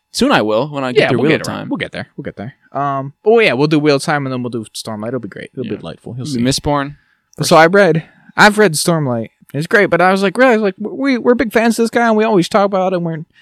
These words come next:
Speaker 2: we're watching his YouTube channel and stuff.
Speaker 1: We're, like, kinda soy boying out about him.
Speaker 2: Yeah, we're, we're really fanboying out. We're really, we're really jumping on the hype train here, right?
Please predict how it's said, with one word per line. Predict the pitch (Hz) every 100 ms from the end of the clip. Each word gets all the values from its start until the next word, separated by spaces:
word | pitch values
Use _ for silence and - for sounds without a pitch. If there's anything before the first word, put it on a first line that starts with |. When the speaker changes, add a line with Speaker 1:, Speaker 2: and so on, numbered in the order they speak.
| _ -
Speaker 2:
we're | 202
watching | 240 - 175
his | 135
YouTube | 165 165 185 151
channel | 185 170 165
and | 160
stuff. | - 165 170 - - -
Speaker 1:
We're, | 151
like, | 147 117 -
kinda | 131 117
soy | - 131
boying | 127 120 123
out | 127
about | 123 120
him. | 123 135 _
Speaker 2:
Yeah, | 392 233
we're, | 170 370 359
we're | 330
really | 370 320
fanboying | - 240 226 190 175
out. | 190
We're | 139
really, | 202 202 170 -
we're | 202
really | 208 185 _ _ -
jumping | 214 190 190
on | 123
the |
hype | 101 185 -
train | - 101 82
here, | 101 80 -
right? | - 120 180